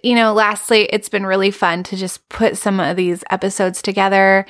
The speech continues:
these solo shows. And so I just wanna say thank you for being here. We're gonna be signing off for the rest of the year, but we do have some super awesome episodes planned for twenty twenty-two.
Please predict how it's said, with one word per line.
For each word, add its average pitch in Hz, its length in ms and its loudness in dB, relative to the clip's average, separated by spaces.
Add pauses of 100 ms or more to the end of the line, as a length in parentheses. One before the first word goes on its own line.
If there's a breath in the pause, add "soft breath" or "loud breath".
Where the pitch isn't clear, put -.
(240 loud breath)
these 190 180 -4
solo 190 320 2
shows. 185 440 0
And 190 220 -6
so 190 440 2
I 208 140 -8
just 247 200 -2
wanna 269 160 4
say 208 240 2
thank 214 400 0
you 254 160 0
for 196 380 -2
being 226 320 2
here. 208 580 0
We're 202 160 -2
gonna 214 160 0
be 208 140 -2
signing 196 480 -2
off 180 260 2
for 202 160 0
the 185 100 2
rest 175 300 -2
of 185 80 -4
the 185 80 -6
year, 196 560 0 (380 loud breath)
but 202 100 2
we 220 140 4
do 233 240 2
have 233 280 2
some 214 220 -4
super 226 560 0
awesome 185 460 0
episodes 190 440 -2
planned 180 380 -6
for 190 140 -6
twenty 170 320 -6
twenty-two. - 600 -10